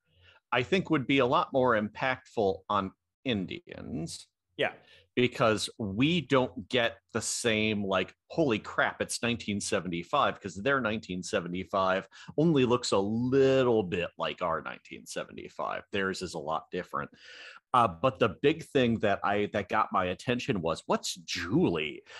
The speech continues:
Speaker 1: I, uh, there's a billboard
Speaker 2: Oh, yeah.
Speaker 1: that he sees that we get a shot of, and it's a, it's a advertisement for a movie, and it was a movie that came out in seventy-five. So, uh, there you go. It's, uh, it's that tie-in to real life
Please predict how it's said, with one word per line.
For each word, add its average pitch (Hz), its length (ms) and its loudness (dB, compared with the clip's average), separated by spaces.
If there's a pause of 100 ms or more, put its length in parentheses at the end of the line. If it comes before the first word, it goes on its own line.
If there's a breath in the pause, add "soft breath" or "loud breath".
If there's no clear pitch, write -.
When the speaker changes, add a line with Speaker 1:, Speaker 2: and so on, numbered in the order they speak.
(180 loud breath)
Speaker 1:
I, 127 300 4
uh, 117 80 4
there's 131 320 2
a 101 140 2 (920)
billboard 90 680 2 (120)
Speaker 2:
Oh, 247 160 8
yeah. 240 280 6
Speaker 1:
that 131 180 4
he 127 180 2
sees 120 380 2
that 123 100 2
we 123 100 0
get 120 160 4
a 110 60 2
shot 127 440 2
of, 92 280 2 (140)
and 131 140 0
it's 123 160 0
a, 113 100 6 (120)
it's 135 160 0
a 107 340 4
advertisement 120 720 2
for 107 180 4
a 101 40 4
movie, 120 420 2
and 82 60 -2
it 92 40 -4
was 101 140 -2
a 107 40 -2
movie 101 300 0
that 98 140 -4
came 85 180 -4
out 90 180 0
in 104 240 -6
seventy-five. 87 840 0 (440 loud breath)
So, 120 460 4
uh, 101 440 6 (600)
there 117 140 4
you 113 120 4
go. 101 300 4
It's, 104 260 -2
uh, 127 60 2
it's 117 280 0
that - 280 0
tie-in 147 640 2
to 110 180 -4
real 101 500 2
life 110 540 0